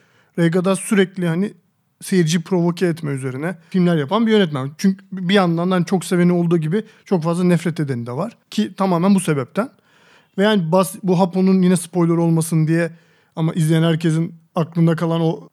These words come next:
climax noktasına kadar. Yani sürekli oraya doğru kaşıyor, kaşıyor, kaşıyor ve ya onu yaptığı anda artık kimi için böyle inanılmaz bir mutluluk, kimi fi-,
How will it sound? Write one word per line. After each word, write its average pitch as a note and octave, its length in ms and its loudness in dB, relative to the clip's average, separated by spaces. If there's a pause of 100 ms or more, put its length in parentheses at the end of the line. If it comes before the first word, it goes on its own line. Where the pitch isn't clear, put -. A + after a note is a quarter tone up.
climax E3+ 440 0
noktasına E3+ 500 -4
kadar. F3 360 -6 (560)
Yani D#3+ 120 -2
sürekli A#3 420 2 (160)
oraya G#3+ 340 4
doğru G3+ 240 4
kaşıyor, G3+ 480 2
kaşıyor, G#3 420 0
kaşıyor A3+ 460 2
ve A#3+ 200 6 (180)
ya F#3+ 200 0
onu G#3 220 8
yaptığı A#3+ 420 2
anda G#3+ 240 2
artık G#3 360 0 (360)
kimi B3 240 6
için A#3 340 2 (420)
böyle G3 220 2
inanılmaz G#3 520 6
bir F#3 60 0
mutluluk, E3+ 640 -2
kimi D#3+ 180 -2
fi-, F3 380 -8